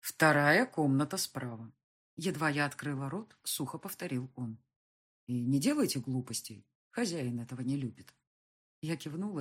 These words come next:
и поспешила уйти. Хозяин этого не любит. Поднимаясь по широкой лестнице,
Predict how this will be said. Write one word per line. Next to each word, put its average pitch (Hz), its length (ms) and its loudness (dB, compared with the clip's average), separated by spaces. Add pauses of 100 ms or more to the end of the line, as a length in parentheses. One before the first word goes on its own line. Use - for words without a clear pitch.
(120)
и - 80 -4
поспешила 170 560 -4
уйти. 131 440 -4 (540)
Хозяин 143 880 -4
этого 147 320 -12
не 143 180 -6
любит. 123 400 -14 (600)
Поднимаясь 147 460 2
по 151 100 -8
широкой 139 400 -2
лестнице, 139 520 -6